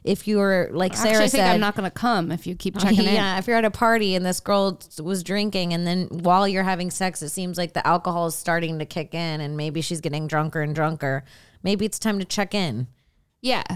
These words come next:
Speaker 1: Everything's not black and white. We can't just have one blanket rule for everything. That's the problem.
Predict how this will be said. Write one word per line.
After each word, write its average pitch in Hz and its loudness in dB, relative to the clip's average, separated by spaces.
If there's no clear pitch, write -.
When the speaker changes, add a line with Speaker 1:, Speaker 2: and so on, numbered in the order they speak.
Speaker 1:
Everything's 269 2
not 262 2
black 247 4
and 233 2
white. 233 4
We 202 2
can't 254 0
just 240 -4
have 240 2
one 214 2
blanket 214 0
rule 202 0
for - -4
everything. 185 -4
That's 202 -2
the 294 -4
problem. 202 -2